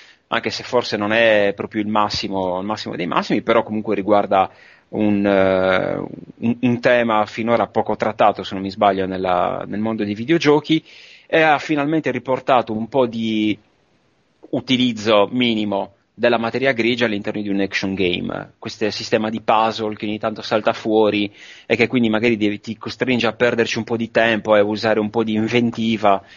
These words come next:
per, eh, riuscire a superare determinate sezioni, sinceramente mi è, mi è piaciuto parecchio. In più ha il pregio di essere molto vario, quello che invece Bayonetta non è. Cioè, Bayonetta ti propone duecento miliardi di combo,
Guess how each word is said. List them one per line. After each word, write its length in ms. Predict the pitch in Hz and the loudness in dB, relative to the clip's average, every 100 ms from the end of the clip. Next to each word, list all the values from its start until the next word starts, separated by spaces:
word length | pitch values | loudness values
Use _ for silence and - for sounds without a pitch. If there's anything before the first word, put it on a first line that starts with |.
| - - _ | -20 -20 _
per, 260 | - 101 98 | 4 4 4
eh, 400 | 98 92 90 92 | 2 4 2 0
riuscire 360 | 101 - 110 98 | 0 0 0 0
a 60 | |
superare 460 | - 104 107 107 104 | -2 0 2 4 2
determinate 480 | 101 107 107 104 104 | 2 0 0 -2 -2
sezioni, 520 | - 123 117 113 101 | -6 2 4 4 2
sinceramente 600 | - 104 113 107 117 117 | 2 0 2 2 2 2
mi 120 | 104 | 2
è, 340 | 98 98 95 95 - - - | 2 2 0 -2 -10 -20 -4
mi 120 | 113 | -2
è 40 | 107 | 2
piaciuto 380 | 110 - 107 | 0 0 0
parecchio. 440 | - 104 92 - 101 | 2 4 4 0 -2
In 160 | 175 | 0
più 200 | 165 180 208 131 113 | 0 2 6 6 6
ha 340 | 117 113 107 | 6 4 4
il 100 | 110 | 0
pregio 340 | 107 131 147 151 | 0 0 2 0
di 120 | 107 | -2
essere 260 | 98 98 | 0 -4
molto 320 | 92 95 95 95 | -4 -6 -6 0
vario, 460 | 113 92 92 92 _ _ _ _ | 2 2 -4 -10 _ _ _ _
quello 240 | - 117 120 | 2 4 2
che 120 | 107 | 0
invece 680 | 101 107 - 101 92 90 87 | 0 0 2 4 4 2 2
Bayonetta 480 | 98 98 107 113 101 | 0 2 0 2 0
non 160 | 95 | 2
è. 180 | 107 90 _ _ | 2 0 _ _
Cioè, 300 | - 110 - - _ _ | -2 0 0 -8 _ _
Bayonetta 520 | - 98 110 113 135 131 | -8 -2 0 0 -2 -4
ti 120 | 120 | -4
propone 640 | 120 - 131 127 120 113 | -2 2 4 4 2 -2
duecento 580 | 110 127 - 139 139 139 | -2 -2 0 -2 -2 -4
miliardi 480 | 131 135 135 127 123 | 0 4 2 2 -6
di 140 | 147 | -6
combo, 560 | - 127 120 120 135 | 2 2 4 2 0